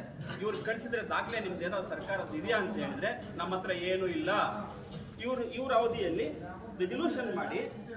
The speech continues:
ಇವ್ರ ಅವಧಿಯಲ್ಲೇ ರೆಸಲ್ಯೂಷನ್ ಮಾಡಿ ಹರಾಜಾಗ್ತಾರೆ ಮಹಾನ್. ಅದು ಬೇಕಾದ್ರೆ ಕೊಡ್ತೀನಿ, ದಾಖಲೆಗಳು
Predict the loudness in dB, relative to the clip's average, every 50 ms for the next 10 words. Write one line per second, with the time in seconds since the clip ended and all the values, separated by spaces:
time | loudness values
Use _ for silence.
0 | -8 -6 -4 0 2 4 6 6 6 6 4 4 2 0 0 0 0 0 0 0
1 | 0 -2 -4 -6 -6 -6 -4 -4 -4 -4 -4 -4 -2 -4 -2 -2 -2 -2 -2 0
2 | 2 4 4 4 4 2 0 -2 -2 -4 -6 -6 -6 -6 -6 -4 -4 -4 -4 -4
3 | -6 -6 -6 -6 -4 -6 -6 -6 -6 -6 -8 -8 -10 -10 -10 -8 -6 -6 -4 -4
4 | -4 -4 -4 -4 -4 -4 -6 -8 -10 -10 -12 -12 -12 -12 -12 -12 -12 -12 -12 -12
5 | -12 -12 -10 -10 -10 -10 -4 -2 0 0 0 -2 -2 -2 -2